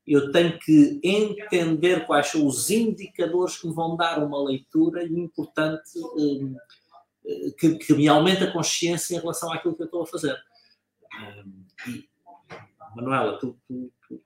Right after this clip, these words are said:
tens perfeita consciência disso. Por exemplo, nós implementámos aqui mudanças há cerca de dezoito meses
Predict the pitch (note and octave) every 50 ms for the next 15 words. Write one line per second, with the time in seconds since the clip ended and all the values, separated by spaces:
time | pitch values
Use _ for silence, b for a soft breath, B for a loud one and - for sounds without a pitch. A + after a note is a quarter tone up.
0 | _ - - - - C#3+ C3+ C3+ - - - C3+ - D3 C3+ C3+ C#3+ - C#3 C3+
1 | - - C#3 B2+ - D3 C#3 D3+ D#3 D3+ - - - _ - A2+ G#2+ B2 A2 A2
2 | A#2+ B2+ B2+ B2 - - C#3 B2+ - C#3 C3 C3+ C#3 C#3 E3 D#3+ D#3 C#3+ D3 D3
3 | - D#3+ D3+ D3+ D3 D#3 D#3 D3+ - - - A#2 - B2 A#2+ A#2+ - C#3+ - -
4 | B2 A2 - D3 C#3 C#3 C#3 - C#3 C#3 C3+ B2 G#2+ G#2+